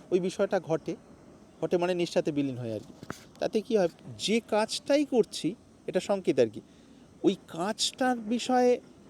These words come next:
ধরে নিলাম, হ্যাঁ, ওটা আমার করণীয় কাজ, চলাফেরা বা সব দিকে আর কি, সকল।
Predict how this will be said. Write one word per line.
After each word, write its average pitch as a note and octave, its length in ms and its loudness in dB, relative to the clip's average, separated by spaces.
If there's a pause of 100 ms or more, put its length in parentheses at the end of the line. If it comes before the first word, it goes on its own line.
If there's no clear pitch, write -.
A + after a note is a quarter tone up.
(260)
ধরে A3 180 6
নিলাম, A#3+ 260 6
হ্যাঁ, G#3+ 180 6
ওটা F3 200 6
আমার F#3+ 160 6
করণীয় F#3 380 6
কাজ, A2+ 300 -2 (720)
চলাফেরা F#3+ 460 8
বা F#3 100 8
সব E3 220 0
দিকে D3+ 180 2
আর B2+ 80 4
কি, B2 80 -8
সকল। C#3 200 -4